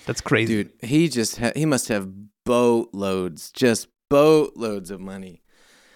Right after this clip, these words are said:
Speaker 2: But what I find, what I really liked about, like, I,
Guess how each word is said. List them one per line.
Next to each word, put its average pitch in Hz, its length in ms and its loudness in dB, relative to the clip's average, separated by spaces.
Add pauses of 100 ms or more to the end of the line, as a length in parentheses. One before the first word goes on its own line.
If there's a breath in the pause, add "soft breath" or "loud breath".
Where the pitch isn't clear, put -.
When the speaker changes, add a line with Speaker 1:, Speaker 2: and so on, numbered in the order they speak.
Speaker 2:
But 156 200 4
what 175 120 6
I 196 120 8
find, 214 320 4
what 165 180 4
I 180 140 8 (100)
really 185 240 6
liked 151 300 4
about, 160 240 0
like, 147 180 2
I, 165 400 6